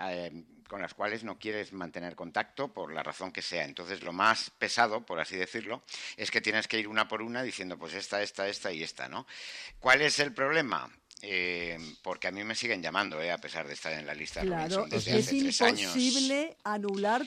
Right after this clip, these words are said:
Speaker 2: todas las empresas
Speaker 1: Exacto.
Speaker 2: con las que no, no quieres tener una relación comercial y aparte, vamos a ver, yo puede que no quiera tener relación en este momento con una empresa, pero mañana sí, ¿no? Y
Speaker 1: Bueno,
Speaker 2: me
Speaker 1: pero
Speaker 2: interesa
Speaker 1: entonces les
Speaker 2: conocer la
Speaker 1: llamas
Speaker 2: oferta
Speaker 1: tú.
Speaker 2: de una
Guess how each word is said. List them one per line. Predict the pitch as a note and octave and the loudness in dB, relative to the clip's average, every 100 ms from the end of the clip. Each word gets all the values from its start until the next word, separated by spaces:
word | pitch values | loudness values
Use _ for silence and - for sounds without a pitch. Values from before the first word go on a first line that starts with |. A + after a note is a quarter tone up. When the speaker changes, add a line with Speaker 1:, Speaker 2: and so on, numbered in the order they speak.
| - | 0
Speaker 2:
todas | A#3 G#3+ A3+ A#3 | 0 2 2 0
las | A#3 A#3+ | -2 -2
empresas | A3 A#3 A#3+ - D#4 - - - _ | -2 -2 -2 -2 -4 -6 -18 -20 _
Speaker 1:
Exacto. | G#3 G3 G3+ G3+ | -2 0 2 4
Speaker 2:
con | G#3 | 2
las | G#3 G#3+ | 0 -2
que | A3 | -2
no, | G#3+ - - | -4 -6 -4
no | A3 A#3 | -2 -2
quieres | C#4+ D4 | -2 -2
tener | B3+ A3+ | 0 0
una | A3 G3+ | 0 -2
relación | G3+ G3 F#3+ | -2 -4 -4
comercial | F#3+ E3+ G#3+ C#4 D#4 | -4 -4 -2 0 0
y | |
aparte, | - D#3+ C#3 G#3+ A3 _ _ | -2 -4 -4 -4 -4 _ _
vamos | C3+ C#3 | -12 -10
a | D#3+ | -6
ver, | G3+ | -4
yo | F3 C#3+ | -4 -4
puede | F#3 F#3 | -4 -4
que | F#3+ | -6
no | F#3 F#3+ - - | -6 -8 -10 -6
quiera | G3 F#3 | -4 -2
tener | F#3+ F#3+ | -4 -6
relación | G3 F3+ A3 G#3 | -6 -6 -4 -4
en | E3+ | -6
este | - - | -6 -4
momento | F3+ F#3+ F#3+ | -4 -4 -6
con | F#3+ F#3+ | -6 -6
una | G3+ | -8
empresa, | G3+ G#3 A3+ | -6 -6 -4
pero | B3+ | -4
mañana | A#3+ F3+ F3+ | -4 -4 -6
sí, | - G#3 G#4 - - - | -8 -10 -10 -16 -20 -10
¿no? | F#3+ B3+ | -6 -4
Y | |
Speaker 1:
Bueno, | F#4+ - | -2 -2
Speaker 2:
me | - | 2
Speaker 1:
pero | B2+ | 4
Speaker 2:
interesa | A2 - | 4 2
Speaker 1:
entonces | G#2+ | 2
les | A2+ | 4
Speaker 2:
conocer | G#2 | 6
la | D3 | 6
Speaker 1:
llamas | D#3 G#3+ | 6 4
Speaker 2:
oferta | G#3+ D#3+ | 0 -2
Speaker 1:
tú. | G3 | -4
Speaker 2:
de | G3 | -4
una | F#3 | -6